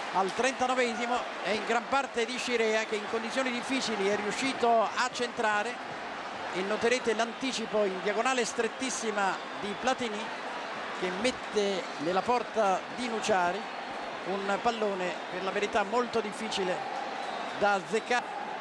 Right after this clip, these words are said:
Ora vedremo se la banda sosa, formazione diretta da Castagnera, avrà ancora la forza per, eh, palla ancora a Scirea.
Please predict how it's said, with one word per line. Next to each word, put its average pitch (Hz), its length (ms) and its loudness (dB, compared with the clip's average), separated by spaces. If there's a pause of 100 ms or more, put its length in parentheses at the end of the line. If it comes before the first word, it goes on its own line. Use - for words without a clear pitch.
(2500)
Ora 180 140 4
vedremo 196 320 4
se 185 140 2
la 180 60 4
banda 190 340 2
sosa, 175 480 4
formazione 180 560 0
diretta 196 280 0
da 175 100 2
Castagnera, 196 560 2
avrà 190 160 4
ancora 190 300 2
la 180 100 4
forza 196 400 2
per, 180 340 -2
eh, 165 200 2 (1400)
palla 202 240 4
ancora 226 320 4
a 220 60 4
Scirea. 196 460 2